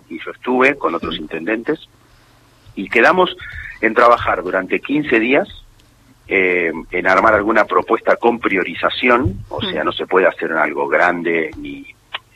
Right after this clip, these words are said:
Speaker 1: ni que sea, digamos, masivo, porque aumentaría la circulación y de nuevo los contagios, ¿no? Entonces tiene que ser algo acotado, algo prudente. Eh, y como siempre hicimos, acá no hacemos las cosas porque sí, escuchamos a la gente, armamos un protocolo,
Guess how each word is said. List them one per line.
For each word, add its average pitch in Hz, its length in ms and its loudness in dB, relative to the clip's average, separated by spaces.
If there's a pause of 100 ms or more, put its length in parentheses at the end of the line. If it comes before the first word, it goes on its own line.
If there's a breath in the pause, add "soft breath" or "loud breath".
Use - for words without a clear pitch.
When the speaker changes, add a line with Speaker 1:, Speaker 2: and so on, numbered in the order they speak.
(140)
Speaker 1:
ni - 100 -16
que - 160 -10
sea, 82 540 4
digamos, 76 380 -8
masivo, 95 600 2 (240 loud breath)
porque - 200 -4
aumentaría 73 460 -2
la 80 100 -2
circulación 80 640 -4
y 101 60 0
de 78 100 -4
nuevo 78 220 -2
los 76 120 -6
contagios, 87 640 0
¿no? 113 200 0 (160 loud breath)
Entonces - 240 -6
tiene 117 180 2
que 117 80 2
ser 120 140 4
algo 113 180 4
acotado, 135 680 2 (580 soft breath)
algo 92 300 2
prudente. 85 720 0 (480 loud breath)
Eh, 78 460 -2
y 101 80 -4
como 98 400 2
siempre 135 340 2
hicimos, 151 420 2
acá 117 240 4
no 117 100 -2
hacemos 104 320 -4
las 82 120 0
cosas - 280 -2
porque 80 280 -4
sí, 147 400 0
escuchamos 82 600 -2
a 85 40 2
la 92 100 2
gente, 139 400 2
armamos 85 400 0
un 76 80 -6
protocolo, 135 760 2